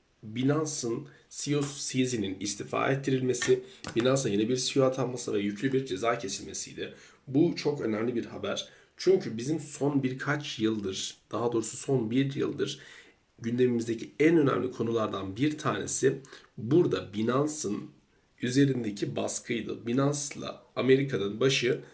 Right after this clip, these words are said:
ciddi anlamda sıkıntıya girmişti ve şu an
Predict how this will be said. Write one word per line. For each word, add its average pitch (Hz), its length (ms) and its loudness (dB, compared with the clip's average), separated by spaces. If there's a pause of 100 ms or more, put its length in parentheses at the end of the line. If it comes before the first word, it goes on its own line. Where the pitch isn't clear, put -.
(220)
ciddi 139 500 2 (200)
anlamda 117 720 -2 (500)
sıkıntıya - 580 0
girmişti 117 640 0 (200)
ve 104 120 0
şu - 260 0
an 143 220 0